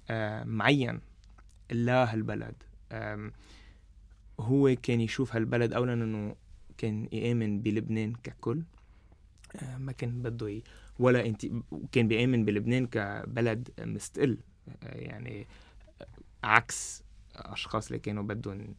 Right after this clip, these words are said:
انتداب ما انتداب وكذا، أو ننضم لسوريا أو غير شيء. هو كان ضد الانتداب وضد، آه، إنه ننضم لسوريا. وهو كمان كان، بعتقد،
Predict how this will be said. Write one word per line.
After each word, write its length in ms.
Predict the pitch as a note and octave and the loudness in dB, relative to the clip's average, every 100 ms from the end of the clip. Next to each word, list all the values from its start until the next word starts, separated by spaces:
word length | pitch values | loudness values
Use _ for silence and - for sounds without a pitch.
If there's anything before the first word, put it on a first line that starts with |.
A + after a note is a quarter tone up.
| - | -8
انتداب 460 | G#2 G#2+ G2+ G#2+ G#2 | -6 -4 -2 0 -2
ما 160 | G2 | -4
انتداب 420 | G2+ G#2 G#2+ G#2 | -6 -6 -4 -4
وكذا، 320 | G#2+ G#2 G2+ G#2+ | -4 -8 -6 -6
أو 480 | G#2 G2 G#2 G2 | -6 -6 -6 -6
ننضم 500 | A2+ A2 G#2 G#2 G2+ | -6 -4 -2 -2 -2
لسوريا 460 | G#2+ - A2 A#2+ A2 | -4 -6 -2 0 0
أو 100 | G#2+ | -2
غير 160 | G#2 G#2 | -6 -6
شيء. 240 | - B2 - - - - | -8 -10 -14 -18 -18 -4
هو 100 | - | -2
كان 160 | A#2+ A2+ | 2 4
ضد 160 | D3 | 4
الانتداب 640 | D#3+ D3+ C3 B2 C3+ C#3 - | 4 2 0 4 4 4 0
وضد، 400 | A#2 B2+ B2+ C3 A2 | 0 2 0 -2 -8
آه، 440 | A2 G#2 G#2+ A2+ | -6 -6 -8 -8
إنه 320 | A2+ A2 A2+ | -8 -8 -8
ننضم 360 | A#2 A2+ G#2 A#2 - | -6 -6 -6 -8 -12
لسوريا. 1000 | B2 A#2+ A#2 A2+ A2+ A#2 - A#2+ A#2+ A#2+ - - - - - - | -12 -10 -12 -12 -14 -12 -10 -8 -8 -12 -16 -20 -20 -20 -10 0
وهو 920 | C3+ C#3 C#3 C#3+ A#1 A#2+ D3+ C#3+ C3+ - | 6 10 10 8 6 6 8 10 8 6
كمان 360 | A#2+ B2+ C3 B2+ | 2 4 4 2
كان، 240 | B2+ A#2+ | 2 2
بعتقد، 640 | G#2+ G2+ B2+ A#2 G#2+ G#2+ | 0 0 0 0 0 0